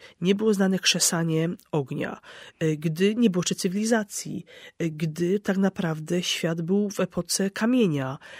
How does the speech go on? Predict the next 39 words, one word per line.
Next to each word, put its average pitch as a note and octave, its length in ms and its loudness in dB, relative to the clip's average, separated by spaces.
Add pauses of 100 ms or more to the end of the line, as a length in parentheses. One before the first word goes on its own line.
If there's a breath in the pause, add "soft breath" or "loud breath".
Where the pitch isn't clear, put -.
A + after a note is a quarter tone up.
(160 loud breath)
e, E3+ 80 0
nie F#3 180 4
znano F3+ 400 2
obróbki F3 400 -4
metali E3 460 0
i G3+ 40 -4
tak F3+ 160 -4
dalej, E3+ 200 2
i - 20 0
tak A3 160 -2
dalej. D#3 380 -2
I, - 20 0
mm, D#3+ 600 -2 (260)
oni G3 360 2
w - 80 -10
takim G#3+ 300 -2
stanie F#3+ 440 -2
są F3+ 380 0
tam F3+ 320 -2
na F#3+ 100 -2
wyspie F3 240 -4
Sentinel F#3+ 420 -2
do A3 100 0
dziś. G3 180 -2
Oni G#3 200 0
mieli D#4+ 280 6
tam, F3 340 -2
i - 80 -6
to A#3+ 120 2
też B3 180 2
opisujemy G3+ 400 0
dość F3+ 140 -2
szczegółowo, F3 540 0 (460 loud breath)
y, F3 40 -2
kontakty G3+ 500 -2
jakieś F#3+ 160 -2
takie G3+ 200 0
minimalne, G3+ 960 4 (640 loud breath)
y, F3+ 140 2